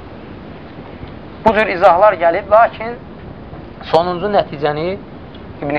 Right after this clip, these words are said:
Kəsir və s. deyir ki, bu şeylərin hamısı baş verə bilər. Hə, bu şeylərin hamısı onunla bağlıdır ki, onlar günah işlər görəcəklər. Günah çoxalacaq, günah işlər çoxalacaq və Allah Subhanahu taala onlar üçün heyvan çıxaracaq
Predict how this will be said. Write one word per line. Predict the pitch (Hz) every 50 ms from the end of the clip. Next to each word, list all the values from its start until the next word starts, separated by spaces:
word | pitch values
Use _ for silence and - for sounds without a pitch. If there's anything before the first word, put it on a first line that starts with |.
| 143
Kəsir | - 143 135 - 170 147
və | 139 143 -
s. | - 156 147 143 131 131 131 123 127 131 147 - - - - - - - - -
deyir | 156 156 160 160
ki, | - - 170 175 180 180 - - - - - - - - - - 214
bu |
şeylərin | 214 196 - 214 202 196 190 190 196 214 196
hamısı | 156 156 190 208 208 180 - - 214 196 175
baş | 175 175 - - -
verə | 147 139 143 - -
bilər. | 120 120 - - - - - - - - - - - - - - - - - -
Hə, | - 190 202
bu | 214 -
şeylərin | - - 214 214 208 208 208 226
hamısı | 233 220 185 - 208
onunla | 196 208 220 214 214 214 180
bağlıdır | 196 202 190 202 226 247 247 214 175
ki, | 180 160 139 - - - - - - - -
onlar | 180 180 185 196 214 226 233 240 247 247 240 - - - - - - - - - -
günah | 202 208 214 170
işlər | - - - 190 180 156 151
görəcəklər. | 147 131 135 123 127 117 113 113 117 - -
Günah | 185 185 208 233 202 - - -
çoxalacaq, | 185 170 156 160 156 147 135 147 147 170 - - - - - - - - - - - - - - - - - - - - - - -
günah | 165 175 170
işlər | - - 180 170 156 -
çoxalacaq | - 143 151 156 156 143 170 208 202 190 190
və | 208
Allah | 214 185 180 185 190 190
Subhanahu | - - - 185 180 170 147
taala | 156 160 165 165 180 185 185 - - - - - - - - -
onlar | 175 175 170 165 175 185 180
üçün | - - 196 170
heyvan | 160 156 147 143 156 151
çıxaracaq | 139 - - 127 120 117 113 117 117 98